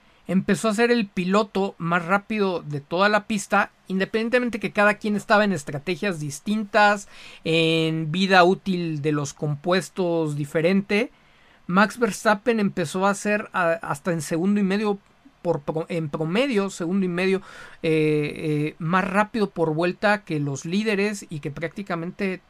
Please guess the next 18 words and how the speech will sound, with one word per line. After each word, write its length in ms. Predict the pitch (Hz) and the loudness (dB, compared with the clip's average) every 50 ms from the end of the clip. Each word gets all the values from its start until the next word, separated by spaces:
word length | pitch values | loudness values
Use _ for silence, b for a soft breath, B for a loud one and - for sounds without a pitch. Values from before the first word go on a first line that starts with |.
| _ | _
toda 220 | _ 175 180 196 202 | _ -8 -6 -4 -4
la 120 | 202 175 | -4 -4
parrilla. 520 | - - 180 - 214 233 220 208 - - _ _ _ _ b b b b b b b b b b b b | -4 -4 -4 -4 -4 -6 -8 -10 -12 -14 _ _ _ _ b b b b b b b b b b b b
Inclusive 460 | 190 190 160 175 175 147 - 190 214 | -2 0 0 0 -4 -2 0 0 2
había 160 | 226 226 220 | 2 2 0
estado 240 | 208 208 - 220 220 | -2 -2 -2 -2 0
marcando 460 | 220 208 175 - - 196 185 190 185 | 0 0 -2 0 -2 -2 -2 -2 -4
tiempos 400 | - 185 180 180 - 226 190 151 | -4 -4 -6 -4 -4 -6 -6 -6
muy 260 | 170 160 160 180 214 | -6 -4 -2 -2 -4
parecidos 580 | 202 - 247 240 202 160 - 185 180 196 185 - | -2 -2 -2 -2 -2 -4 -4 -4 -4 -4 -4 -6
en 60 | 202 | -8
el 100 | 156 147 | -8 -6
primer 340 | 143 151 151 147 156 160 175 | -8 -6 -6 -6 -6 -6 -8
stint 420 | - - _ 165 165 185 196 - - | -10 -10 _ -8 -8 -8 -10 -8 -8
a 80 | 147 | -6
los 240 | 151 147 143 139 135 | -6 -4 -6 -6 -8
de 100 | 147 143 | -8 -10
Sergio 580 | 139 - 180 180 185 165 - - 185 185 202 | -6 -2 -2 -2 -2 -2 -4 -4 -2 -2 -2